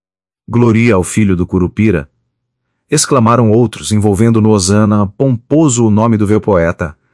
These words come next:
a quem Tupana e fizera a merco de escolher para ser pai do moço pelejador.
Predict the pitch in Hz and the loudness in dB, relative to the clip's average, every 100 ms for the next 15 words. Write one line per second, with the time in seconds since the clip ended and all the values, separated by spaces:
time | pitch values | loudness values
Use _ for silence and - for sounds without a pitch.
0 | _ _ - 139 143 151 131 135 117 95 | _ _ -8 -6 -2 -2 -2 -2 -2 -2
1 | 87 107 107 135 98 107 107 107 117 127 | 0 -2 -2 -2 0 0 2 2 0 0
2 | 113 117 - 101 117 120 117 - 117 - | -2 -2 0 0 0 0 -2 -2 -4 -2
3 | 113 110 110 - 104 107 107 107 82 78 | -2 0 0 -2 -2 -2 0 -2 -4 -12